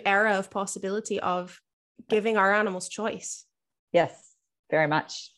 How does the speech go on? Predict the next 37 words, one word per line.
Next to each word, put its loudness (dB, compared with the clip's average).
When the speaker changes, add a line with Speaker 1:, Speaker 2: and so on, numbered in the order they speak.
Speaker 2:
Very 6
Speaker 1:
Instead 4
Speaker 2:
much. 2
Speaker 1:
of -10
us 2
telling -2
them, -4
"We're -2
gonna 0
do 0
this, 0
now -2
we're -4
gonna -4
do -6
this." -4
Speaker 2:
Mm-hmm. -2
Speaker 1:
Can 0
we -2
go 4
into 0
this -2
new 2
era 0
of -4
training -2
where -2
we -6
can -6
say, -6
"You 0
tell 2
me 2
what -2
you -4
wanna -6
do"? -14